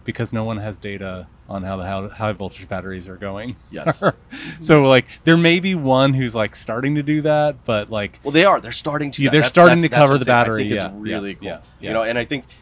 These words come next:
Speaker 2: you know, combined with what you guys are doing, and
Speaker 1: Yeah.
Speaker 2: as we start to grow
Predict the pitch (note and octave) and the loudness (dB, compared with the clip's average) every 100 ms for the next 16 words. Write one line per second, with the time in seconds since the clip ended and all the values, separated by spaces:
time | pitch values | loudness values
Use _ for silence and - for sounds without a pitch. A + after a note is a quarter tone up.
0 | - A#2+ - A2+ F#2+ A2+ C3+ C#3 B2 A2 | -6 -6 -6 -14 -6 -4 -2 -6 -10 -10
1 | F#2+ G#2+ A2+ G#2 A2 F#2+ G#2 G#2 G#2 G2 | -12 -10 -10 -10 -14 -12 -10 -10 -10 -6
2 | F#2 - G2+ - A#2 A2 A2+ - G2+ G2 | -6 -6 -10 -4 -2 -4 -8 -12 -6 -2
3 | G2+ | -2